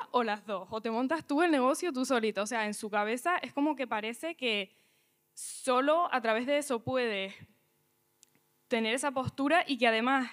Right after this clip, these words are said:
si tienes esa postura, sí o sí tiene que ser por eso y además, si esa postura,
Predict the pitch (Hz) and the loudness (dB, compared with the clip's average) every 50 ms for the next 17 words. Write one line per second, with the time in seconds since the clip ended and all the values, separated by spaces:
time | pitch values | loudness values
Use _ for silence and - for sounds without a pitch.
0 | - - - - - 262 240 220 240 240 262 285 302 294 320 285 262 247 - - | -12 -14 -12 -8 -6 -6 -6 -2 -2 -2 0 -2 -2 -2 -4 -4 -2 -4 -6 -4
1 | - 262 262 269 311 339 403 539 - _ - - - - - - _ _ - - | -4 -2 0 0 0 0 -2 -4 -8 _ -20 -20 -20 -20 -20 -20 _ _ -2 2
2 | 285 277 285 294 277 - 277 294 311 - 294 269 247 247 262 247 262 247 214 220 | 4 4 4 4 2 2 0 -2 0 2 2 2 2 0 0 -2 -2 -2 0 0
3 | 220 220 226 247 233 - 339 359 466 539 - - - - - - _ _ _ _ | 2 2 2 0 0 0 0 0 0 -2 -4 -12 -20 -20 -20 -20 _ _ _ _
4 | _ 285 277 269 269 240 226 220 226 233 240 226 226 - - - - 247 247 285 | _ 2 4 6 6 6 6 4 4 4 2 2 0 -2 -8 -4 -2 -2 0 0
5 | 277 262 269 - - 277 262 226 202 190 175 | -2 -4 -6 -6 -4 -2 -2 0 0 -2 -4